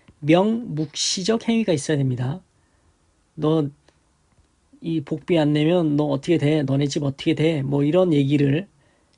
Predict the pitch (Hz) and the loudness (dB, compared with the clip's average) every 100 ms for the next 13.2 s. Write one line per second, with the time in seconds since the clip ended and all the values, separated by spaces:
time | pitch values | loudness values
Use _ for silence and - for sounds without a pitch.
0 | - 220 185 165 151 139 123 120 127 185 | -2 0 0 0 0 0 -2 -6 -8 -8
1 | - _ _ _ _ _ _ - 170 269 | -14 _ _ _ _ _ _ -4 0 2
2 | 269 247 233 - 311 311 285 269 - 254 | 2 2 0 0 0 0 -2 -4 -2 0
3 | 247 208 202 196 185 - _ - 147 165 | 2 0 -2 -4 -8 -14 _ -10 -2 0
4 | 214 151 139 202 170 151 156 131 180 _ | 0 -2 -4 -2 0 0 0 -2 -6 _
5 | _ _ _ _ _ _ _ _ _ _ | _ _ _ _ _ _ _ _ _ _
6 | _ _ _ 175 185 180 185 165 147 143 | _ _ _ 0 2 2 0 0 0 0
7 | 143 202 254 269 _ _ _ _ - 170 | 0 0 0 -4 _ _ _ _ -4 -2
8 | 170 160 165 202 - 160 185 - 185 196 | 0 0 -2 -4 -2 0 0 -2 0 0
9 | 190 147 143 135 127 135 196 _ _ _ | 0 0 2 0 -2 -4 -8 _ _ _
10 | _ - - 214 214 202 190 165 196 220 | _ -20 -8 -2 0 0 0 -2 -2 -4
11 | - 160 165 185 208 202 160 160 190 202 | -2 -2 0 -2 -4 -4 -4 -2 -2 -2
12 | 190 165 151 170 175 143 147 151 143 131 | -2 -2 0 -2 -2 -2 -4 -2 -4 -4
13 | 131 160 | -4 -6